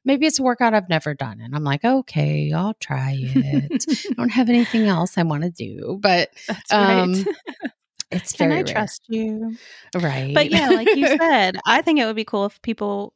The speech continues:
Speaker 2: go to our community page on Facebook and just let us know what is, what are some things that you do to get yourself ready, hyped up. Even if you stand there and, you know, play, "We Will, We,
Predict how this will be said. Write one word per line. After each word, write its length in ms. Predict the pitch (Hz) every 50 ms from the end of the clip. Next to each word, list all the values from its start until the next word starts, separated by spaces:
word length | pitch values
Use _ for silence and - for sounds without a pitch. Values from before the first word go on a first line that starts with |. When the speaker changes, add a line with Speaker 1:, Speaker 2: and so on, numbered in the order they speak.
| _ _
Speaker 2:
go 160 | 214 202 196 196
to 180 | - - 214 202
our 220 | 202 202 202 202
community 480 | - - 220 220 247 277 285 277 285 277
page 320 | - 277 247 262 254 -
on 260 | 233 220 214 208 196
Facebook 480 | - 196 190 185 - - 190 185 185 - - -
and 340 | 202 190 190 190 190 190 190 - - - - _
just 220 | - 247 247 - 277
let 120 | 277 277
us 160 | 277 262 -
know 320 | 277 302 302 254 208 185 180
what 220 | 185 202 214 214
is, 440 | 226 226 226 220 - - - - - -
what 160 | 220 233 240
are 80 | 269
some 160 | 262 - - 233
things 260 | 226 220 202 208 202
that 120 | 214 -
you 160 | 196 202 202
do 360 | 185 196 196 190 190 190 190 185
to 80 | 190
get 160 | - 202 -
yourself 360 | - 185 - - - 196 - -
ready, 340 | 226 233 240 240 247 240 240 226
hyped 360 | - 202 208 220 - _ -
up. 280 | 220 214 220 220 220 - - - - - _ -
Even 160 | 233 269 277
if 120 | 277 -
you 100 | - 247 233
stand 420 | - - - 226 226 226 233 240
there 220 | 226 214 208 202 202
and, 300 | 202 196 196 190 190 -
you 160 | - 208 202 190
know, 220 | 185 180 180 180
play, 180 | 180 - 196 196
"We 160 | 196 196 202
Will, 240 | 208 214 208 202 196
We, 120 | 202 202